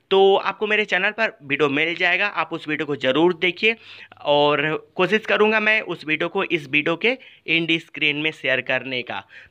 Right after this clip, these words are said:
तो वहाँ से भी आप वीडियो पर क्लिक करके डायरेक्ट वीडियो को देख सकते हो।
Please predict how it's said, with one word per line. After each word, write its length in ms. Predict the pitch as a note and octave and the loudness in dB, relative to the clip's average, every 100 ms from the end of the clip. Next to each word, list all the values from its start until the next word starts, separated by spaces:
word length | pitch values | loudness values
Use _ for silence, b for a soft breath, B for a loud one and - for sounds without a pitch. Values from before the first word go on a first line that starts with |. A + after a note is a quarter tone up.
| - | 2
तो 120 | E3 | 4
वहाँ 400 | E3 E3 E3 G3+ | 6 4 2 0
से 80 | G3+ | -2
भी 140 | C3+ | -2
आप 200 | D#3 E3+ | 0 0
वीडियो 420 | G3 - C3+ C#3+ D#3+ | -2 0 0 2 2
पर 120 | - | 0
क्लिक 320 | - C#3 C#3 | -2 -6 -2
करके 340 | C#3 C3 G#3+ A#3+ - | -2 0 0 -2 -6
डायरेक्ट 380 | B2+ C#3 C#3+ D#3 | -2 0 0 -4
वीडियो 300 | C#3 C3 B2+ | -2 0 0
को 260 | C3+ B3+ - | 0 -2 -2
देख 180 | C#3 D#3+ | -2 0
सकते 280 | A#2 - A#2+ | 0 -2 0
हो। 280 | B2+ A#2 | 0 0